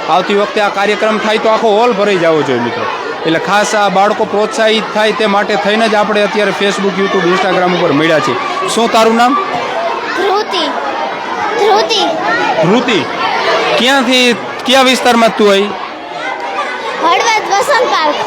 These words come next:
Speaker 1: વસંત પાર્કમાંથી. કેટલી બધી ગૂંચો છે જો. આ બધી ક્યાંથી ભેગી કરી હતી?
Speaker 2: અમારા ઘરના બાજુમાં પ્લોટ છે ને, ત્યાંથી.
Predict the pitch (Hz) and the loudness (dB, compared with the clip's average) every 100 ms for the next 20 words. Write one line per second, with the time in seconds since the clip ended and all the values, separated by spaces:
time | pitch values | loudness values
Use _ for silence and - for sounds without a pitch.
0 | - - 170 220 220 202 190 190 175 185 | -6 -4 -2 0 0 0 0 -2 -2 -2
1 | - - - 269 262 240 220 208 202 208 | -4 -2 0 0 2 2 0 0 -2 0
2 | 202 170 165 185 160 175 214 226 202 254 | 0 2 2 2 2 2 2 0 0 0
3 | 277 254 196 214 208 185 180 175 170 170 | 0 0 0 0 2 2 2 2 -2 -4
4 | - - - - - 415 466 453 440 339 | -8 -10 -8 -8 -6 -4 -2 0 -2 0
5 | 392 392 453 453 415 403 453 453 - 403 | 0 0 0 0 0 0 0 -2 0 0
6 | 427 - - 480 440 381 370 359 302 | 0 0 0 0 0 0 0 -2 -4